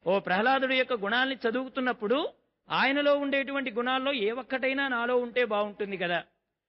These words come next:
పోనీ అందులో ఉండకూడనివేవైనా ఉంటే వాటిని తొలగించుకోవడానికి నేను ప్రయత్నం చేస్తాను కదా అనే ఆలోచన రావాలి. అందుకని భాగవతులతో నిరంతరము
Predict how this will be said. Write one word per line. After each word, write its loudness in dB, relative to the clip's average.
పోనీ 4
అందులో 2
ఉండకూడనివేవైనా 2
ఉంటే -2
వాటిని -2
తొలగించుకోవడానికి 0
నేను 0
ప్రయత్నం -4
చేస్తాను -6
కదా 0
అనే -2
ఆలోచన 0
రావాలి. -2
అందుకని 2
భాగవతులతో 2
నిరంతరము 0